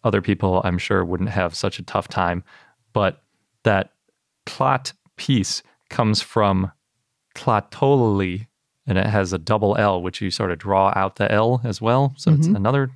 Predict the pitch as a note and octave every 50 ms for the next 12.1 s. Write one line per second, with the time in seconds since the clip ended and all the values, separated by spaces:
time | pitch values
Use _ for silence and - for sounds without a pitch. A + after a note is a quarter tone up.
0 | _ _ - - - C#3 C#3 C#3+ C#3 C#3 C#3+ C#3+ C#3 - D3+ C#3+ D3 D3 D3 C#3+
1 | - - - - - - _ _ _ - - A#2 A2 A2+ A#2+ D#3+ E3+ D3+ D#3+ C#3+
2 | B2+ - A#2+ G#2 D3+ D3+ D3 C3 - - A2+ F#2+ - - G#2+ F2 - - B2 D3
3 | F#3 F#3+ - - - - _ - _ - - A#2+ G#2 G2 - - - - A2+ G2+
4 | - - - - C#3+ C#3 C3 A2+ G2+ F#2+ F#2+ G2 A2+ A2 - _ - - - _
5 | - A#2 A2+ B2 C#3 C#3+ - - - - D#3 B2+ G#2+ A2+ A#2+ C#3 D3 C#3+ - -
6 | - A#2 G2+ - - - - C#3+ D3 A#2+ G2+ - - G#2 F#2 - - - - -
7 | - - _ _ _ _ _ _ - - - A#2 G2+ G2 F#2+ G2 - _ _ _
8 | _ - B2+ G2+ - - - G#2 G2+ G2 F#2+ - - - _ _ _ _ _ _
9 | _ _ - - - - - - - B2 G#2+ C#3+ D#3 D3+ D#3+ D3+ - C#3+ C#3+ D3
10 | C#3+ D3+ C#3+ - A#2+ G#2+ F#2 - F#2+ F#2 F2+ F2+ F2+ F2 - _ _ _ _ -
11 | C#3 C#3 C#3+ C#3 B2 C#3 C#3 C#3 C#3+ C3 B2+ - - - B2+ B2 C3+ D3 D#3+ E3+
12 | D#3 D3